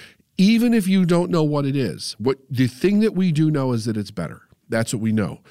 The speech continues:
Because if you're looking at anything from the point of good or bad or right or wrong,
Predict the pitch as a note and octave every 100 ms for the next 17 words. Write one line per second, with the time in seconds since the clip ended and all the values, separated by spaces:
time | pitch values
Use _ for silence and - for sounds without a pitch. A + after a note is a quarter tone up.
0 | - - - - - A2+ - G3+ A#3 A#2+
1 | C3+ - B2+ D#3 D3+ D3 E3 D3+ C#3 A#2+
2 | B2 A3+ A3 D3+ C3 B2+ B2 A#2 - B2
3 | A#2+ F2+ F2+ G2+ C#3+ D#3+ G2+ E2+ F#2+ G2
4 | F2+ E2+ F#2 D3 C#3+ D3 F#2+ F#3+